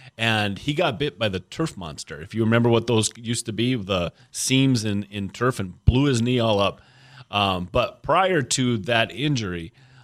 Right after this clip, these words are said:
like, he was a guy, and we just don't really talk about Billy Sims anymore.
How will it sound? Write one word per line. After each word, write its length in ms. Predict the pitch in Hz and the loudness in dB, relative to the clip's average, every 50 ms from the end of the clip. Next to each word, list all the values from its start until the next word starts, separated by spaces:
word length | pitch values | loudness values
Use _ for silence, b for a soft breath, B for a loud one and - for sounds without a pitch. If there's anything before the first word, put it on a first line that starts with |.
| b | b
like, 280 | - 113 117 110 98 - b b b b b | 0 2 4 4 2 0 b b b b b
he 220 | _ - - 185 196 | _ -6 -4 0 2
was 220 | 170 131 113 90 | 2 2 2 2
a 80 | 87 78 | 0 -4
guy, 540 | 78 78 90 98 104 95 80 76 73 76 - - | -6 -4 0 2 2 2 2 0 -4 -10 -14 -12
and 200 | 107 104 110 110 110 | -8 -6 -4 -2 -2
we 80 | 113 | -2
just 360 | 107 98 123 120 - - - - _ _ _ _ _ _ - | 0 0 2 2 2 0 -4 -6 _ _ _ _ _ _ -6
don't 140 | 117 120 135 | -2 0 0
really 180 | 143 143 139 | 2 2 2
talk 240 | - 147 139 131 - | 4 2 2 2 2
about 160 | 143 117 98 | 0 0 2
Billy 220 | 92 104 95 92 87 | 0 0 0 -2 -4
Sims 300 | - 101 90 90 85 87 | -6 -8 -12 -12 -12 -12
anymore. 420 | 85 82 80 82 80 71 67 - | -14 -14 -14 -14 -16 -18 -18 -20